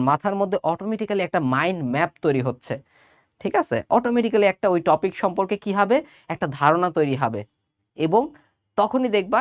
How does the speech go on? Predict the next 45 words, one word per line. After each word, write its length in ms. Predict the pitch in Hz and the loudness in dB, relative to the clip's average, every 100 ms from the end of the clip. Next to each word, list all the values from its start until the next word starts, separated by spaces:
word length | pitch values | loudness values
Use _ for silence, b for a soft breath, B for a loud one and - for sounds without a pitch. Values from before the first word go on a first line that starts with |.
| - | -2
টপিকটা 280 | 156 160 170 156 | -4 -4 -6 -4
মনে 120 | 143 | -2
রাখা 140 | 139 - - | -4 -6 -10
খুব 100 | 139 - | -12 -4
সহজ। 280 | 131 139 110 - _ _ _ _ - | -2 -2 -6 -14 _ _ _ _ 2
তারপরে 400 | 208 196 196 190 175 | 4 4 2 2 4
ধরো 200 | 170 170 170 _ _ _ - | 4 4 0 _ _ _ -6
এখানে 280 | 170 185 175 | -2 2 2
লেখা 160 | 160 180 | 2 -2
থাকতে 200 | 175 165 180 | -6 -6 0
পারে 140 | 170 165 | 0 0
কীরকম, 280 | 175 190 208 180 | -4 -4 -4 -6
যে 60 | 156 | -6
টি 80 | 165 | -6
টু 60 | 170 | -2
ফাজের 260 | 185 170 170 | 0 0 -2
যে 60 | 165 147 | -2 2
ডিএনএ 300 | 160 165 170 147 | 2 2 0 -2
আছে, 180 | - 156 160 _ | -4 -8 -8 _
সেই 120 | - 143 | -6 -2
ডিএনএর 320 | 143 151 160 156 | 0 0 0 -2
মধ্যে 180 | 156 165 151 | -4 -2 2
প্রায় 180 | 147 143 b b - 123 | 2 2 b b -6 2
দেড়শোটার 500 | 175 - - 170 160 | 2 2 -2 0 0
মতো 140 | 147 151 147 | 0 -4 -2
জিন 160 | 151 143 | 0 0
আছে, 120 | 131 143 | -2 -2
এটা 100 | 135 139 | -4 -4
তুমি 120 | 143 | -6
এখানে 200 | 123 127 120 | -6 -6 -6
লিখে 160 | 117 120 | -4 -4
রাখলা। 220 | 107 104 107 _ _ _ _ - | -4 -8 -12 _ _ _ _ -8
ওকে, 200 | 220 233 262 b b b b - | -6 -6 -12 b b b b 0
এখন 440 | 180 - 269 170 220 b b _ | 0 4 4 4 2 b b _
তুমি 200 | 220 233 233 | -2 -2 4
যে 80 | 262 208 | 4 4
একটা 160 | - 233 - | 2 0 4
পেজ 220 | 190 220 - | 2 2 0
পড়ার 240 | 185 180 165 | 2 4 2
পরে 120 | 160 156 | 2 2
অথবা 180 | 143 160 151 | 2 0 -2
একটা 120 | 165 156 | -2 0
টপিক 260 | 147 208 190 190 | 0 -2 -2 2
পড়ার 220 | 175 175 - | 2 2 -2
পরে 180 | 131 | -2